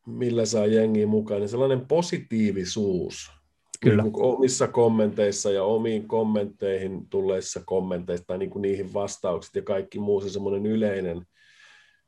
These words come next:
Speaker 1: yleinen juttu, koska se, sen mä oon niinku huomannut, että ihan hirveästi tota, metsästäjät, kun sä sanoit, että jos metsästäjät seuraa metsästäjiä ja se on niinku
Speaker 2: Mm.
Speaker 1: jotenkin lajista kiinnostunut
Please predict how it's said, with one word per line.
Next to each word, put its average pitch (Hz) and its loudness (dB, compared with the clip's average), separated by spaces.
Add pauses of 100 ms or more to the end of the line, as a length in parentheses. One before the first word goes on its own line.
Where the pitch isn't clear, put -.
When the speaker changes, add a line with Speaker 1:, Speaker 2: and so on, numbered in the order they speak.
(120)
Speaker 1:
yleinen 107 2
juttu, 101 0
koska 90 -2
se, - 0
sen 131 -2
mä 151 2
oon 135 6
niinku 113 0
huomannut, 113 0
että 98 -6
ihan 113 -4
hirveästi 123 2 (120)
tota, 90 -4 (920)
metsästäjät, 107 -2
kun 123 0
sä 127 -2
sanoit, 139 4
että - -4
jos - -6
metsästäjät 113 0
seuraa 104 0
metsästäjiä 92 -4
ja 90 -2
se 92 -4
on 92 -2
niinku 95 0
Speaker 2:
Mm. 139 10
Speaker 1:
jotenkin 110 4
lajista - -6
kiinnostunut 92 -6